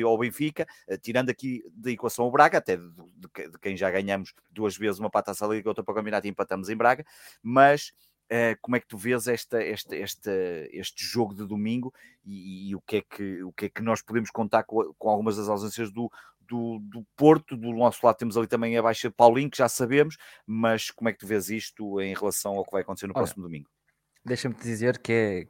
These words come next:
Speaker 2: que é o seguinte: hum, é, é em relação ao, ao jogo, em relação às baixas do Futebol Clube do Porto, vamos ver,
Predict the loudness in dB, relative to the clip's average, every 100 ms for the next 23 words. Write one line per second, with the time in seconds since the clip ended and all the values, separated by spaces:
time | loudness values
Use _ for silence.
0 | -6 -4 -4 -4 -4 -8 -10 -8 -2 -2
1 | -2 -2 -4 -4 -8 -16 -18 -14 -4 -2
2 | -2 2 4 6 4 4 2 2 2 -2
3 | -4 -2 0 0 4 4 4 2 2 2
4 | 2 2 0 -4 -6 -6 -8 -6 -4 2
5 | 2 0 -4 -6